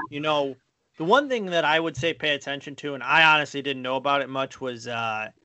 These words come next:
I guess this year they're allowed to protect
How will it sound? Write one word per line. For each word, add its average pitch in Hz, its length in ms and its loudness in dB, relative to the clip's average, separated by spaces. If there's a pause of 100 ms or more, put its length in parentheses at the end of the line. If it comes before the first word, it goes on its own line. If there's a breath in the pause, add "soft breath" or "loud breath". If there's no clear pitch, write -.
(400)
I 131 120 -4
guess 147 320 2
this 175 280 -4
year 156 220 2
they're 139 160 0
allowed 127 600 0
to 139 180 -8
protect - 760 -4